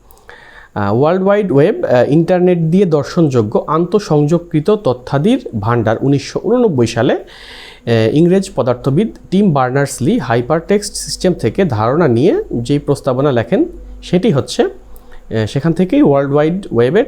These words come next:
তৈরি। ওয়ার্ল্ড ওয়াইড ওয়েবের যেই আন্তর্জাতিক স্ট্যান্ডার্ডাইজেশন অর্গানাইজেশন আছে, তাকে বলা হয় ওয়ার্ল্ড ওয়াইড ওয়েব কনসোর্টিয়াম বা ডাব্লিউ ডাব্লিউ ডাব্লিউ সি।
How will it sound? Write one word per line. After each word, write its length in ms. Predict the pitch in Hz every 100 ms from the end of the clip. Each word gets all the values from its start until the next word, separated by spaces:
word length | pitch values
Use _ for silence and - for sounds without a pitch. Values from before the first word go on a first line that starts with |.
| -
তৈরি। 280 | 117 95 - - - - - - - 123
ওয়ার্ল্ড 280 | 143 180 175
ওয়াইড 300 | 185 196 156
ওয়েবের 520 | 135 113 156 240 135
যেই 240 | 127 147
আন্তর্জাতিক 840 | 131 127 123 139 120 104 185 - - -
স্ট্যান্ডার্ডাইজেশন 1120 | - 135 139 156 175 180 139 120 117 180 277 -
অর্গানাইজেশন 720 | 113 110 110 107 104 - -
আছে, 300 | 98 - -
তাকে 260 | - 107 120
বলা 240 | 104 98
হয় 220 | 156 254 370 - - - -
ওয়ার্ল্ড 420 | 147 180 185 190 120
ওয়াইড 500 | 113 127 127 127 - - -
ওয়েব 340 | 110 135 175 208 - -
কনসোর্টিয়াম 760 | 120 120 196 185 185 98 98
বা 300 | 98 202 359
ডাব্লিউ 340 | 214 117 123 156
ডাব্লিউ 320 | 120 120 180
ডাব্লিউ 380 | 120 107 143 233
সি। 280 | - 139